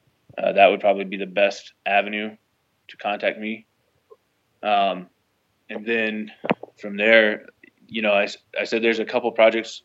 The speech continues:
that I'm working on that haven't come to fruition yet, but hopefully those will be wrapping up in the next six months to a year, and you should see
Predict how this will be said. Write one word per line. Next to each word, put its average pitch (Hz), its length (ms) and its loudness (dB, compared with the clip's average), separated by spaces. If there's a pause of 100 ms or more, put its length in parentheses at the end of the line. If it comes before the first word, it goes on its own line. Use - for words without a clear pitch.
(140)
that 107 140 -2
I'm 104 140 -4
working 110 300 -4
on 107 340 -4 (640)
that 98 280 2
haven't 104 460 -2
come 104 180 -6
to 98 100 -16
fruition 101 400 -8
yet, 110 320 -4 (200)
but 98 400 0
hopefully 98 380 -6
those 98 240 -6
will 98 100 -8
be 95 360 -8 (420)
wrapping 98 340 4
up 98 120 2
in 98 60 -10
the 98 80 -6
next 95 200 -4
six 101 180 -8
months 101 180 -8
to 101 80 -6
a 95 40 -6
year, 101 200 -2
and 98 140 -4
you 95 180 -8
should 101 360 -4
see 101 440 -6